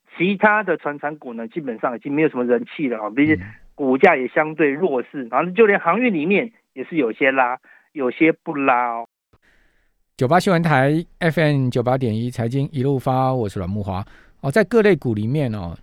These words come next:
Speaker 2: 这个航运类指哦，可以讲说是，呃，少数创新高的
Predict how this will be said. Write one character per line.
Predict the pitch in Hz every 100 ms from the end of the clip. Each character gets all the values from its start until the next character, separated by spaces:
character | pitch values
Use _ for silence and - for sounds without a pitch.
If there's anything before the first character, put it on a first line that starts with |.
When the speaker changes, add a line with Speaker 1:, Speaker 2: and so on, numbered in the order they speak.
| _
Speaker 2:
这 | -
个 | 139
航 | - 165
运 | 208
类 | 202 165
指 | - 98 85
哦， | 80 90
可 | 139
以 | 156
讲 | 131 98
说 | 143 139
是， | - 135 120 107
呃， | 95 87
少 | 92 123 101
数 | - 151
创 | - 160 120 107
新 | - 127
高 | 123 117 117
的 | 98 92 90 92